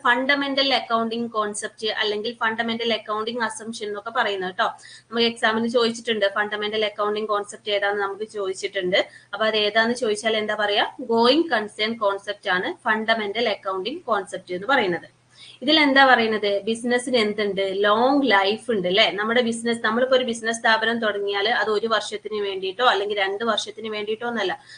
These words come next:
നമ്മൾ അതൊരു ലോങ് ലൈഫിലേക്കാണ് നമ്മളത്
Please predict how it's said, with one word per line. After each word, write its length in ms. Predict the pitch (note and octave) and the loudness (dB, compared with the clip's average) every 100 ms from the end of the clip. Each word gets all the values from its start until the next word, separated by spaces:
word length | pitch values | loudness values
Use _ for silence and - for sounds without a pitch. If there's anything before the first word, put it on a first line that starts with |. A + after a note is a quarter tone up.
| - | -8
നമ്മൾ 180 | G#3 A#3 | 0 4
അതൊരു 220 | A3+ A3+ | 4 2
ലോങ് 400 | A#3 G#3+ A3 C4+ | 2 2 4 4
ലൈഫിലേക്കാണ് 760 | C4 A3 A3 - A#3 A#3 B3 A#3 | 6 6 4 0 -2 0 2 2
നമ്മളത് 480 | A3+ G#3+ G#3+ A3 | 2 0 -2 -2